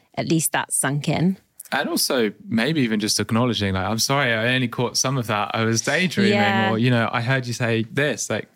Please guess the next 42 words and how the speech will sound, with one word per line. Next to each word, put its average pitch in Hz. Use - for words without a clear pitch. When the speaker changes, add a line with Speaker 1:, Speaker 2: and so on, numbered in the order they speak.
Speaker 2:
is 113
that, 117
is 120
that 117
what 117
you 117
were 110
saying? 131
And, 196
Speaker 1:
Mm. 190
Speaker 2:
you 110
know, 95
just -
acknowledging 107
that. 92
I -
think, 131
um, 95
we 117
can 113
build 170
this 127
narrative 131
in 104
our 98
head 113
that 104
we 107
need 107
to -
be 101
perfect, -
and 110
no 117
one 101
is, 85
Speaker 1:
Mm. -
Speaker 2:
whether 101
a 117
coach 143
or 120
otherwise, 101